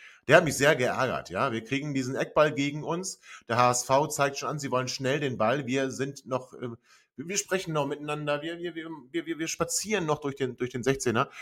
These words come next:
Glatzel steht schon im Fünfer, der Ball kommt hoch rein, es ist kein Gegenspieler, macht den Ko-, äh, macht den Kopfball und das Tor. Äh,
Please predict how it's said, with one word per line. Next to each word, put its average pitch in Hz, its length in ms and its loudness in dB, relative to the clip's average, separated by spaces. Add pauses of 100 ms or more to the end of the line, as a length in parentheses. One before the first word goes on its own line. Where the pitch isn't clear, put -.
(240)
Glatzel 147 320 8
steht 156 240 4
schon 143 160 -2
im 120 80 2
Fünfer, 147 320 6
der 139 100 6
Ball 131 180 6
kommt 131 220 -2
hoch 123 160 0
rein, 131 220 4
es 117 140 -4
ist - 100 -10
kein 107 140 -2
Gegenspieler, 107 500 0
macht 101 180 -4
den 98 80 -14
Ko-, - 220 -14
äh, 92 180 -4
macht 95 220 -10
den 92 140 -16
Kopfball 98 460 -8 (400)
und 101 160 -4
das 104 200 2
Tor. 113 420 6 (260)
Äh, - 60 -12